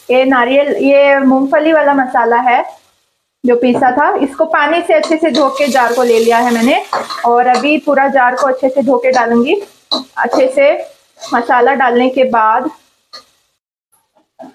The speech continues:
so guys, यहाँ पे सब्जी के लिए जितना पानी लगता है उतना डाल दूंगी। Guys, यही important बात है, इसको ध्यान में रखिए,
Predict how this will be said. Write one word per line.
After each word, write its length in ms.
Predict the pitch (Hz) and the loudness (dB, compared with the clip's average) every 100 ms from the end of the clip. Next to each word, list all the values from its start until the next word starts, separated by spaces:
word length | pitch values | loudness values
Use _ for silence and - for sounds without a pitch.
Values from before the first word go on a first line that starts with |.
| - | -6
so 100 | 320 | 0
guys, 280 | 311 320 381 | 2 2 2
यहाँ 260 | 349 349 339 | 0 2 0
पे 240 | 349 359 | 0 0
सब्जी 320 | 349 233 254 | 0 0 0
के 80 | 339 | 0
लिए 140 | 311 311 | 2 0
जितना 300 | 294 285 302 | 0 0 0
पानी 300 | 302 254 285 | 0 0 0
लगता 340 | 269 262 269 | 0 -2 -2
है 180 | 294 294 | 0 0
उतना 240 | 254 254 | 0 0
डाल 280 | 254 226 214 | 2 2 2
दूंगी। 300 | 233 240 302 359 - - _ _ _ _ - - - - _ | 2 2 0 -2 -6 -18 _ _ _ _ -8 -6 -6 -12 _
Guys, 300 | 277 302 349 | 0 0 2
यही 240 | 349 302 339 | 2 2 2
important 540 | 330 320 285 302 320 | 2 2 2 2 2
बात 220 | 285 285 | 2 2
है, 180 | 285 285 | 2 0
इसको 220 | 277 - | 0 -2
ध्यान 260 | 269 269 240 | 0 2 2
में 120 | 262 | 2
रखिए, 460 | 254 240 254 277 | 0 0 0 0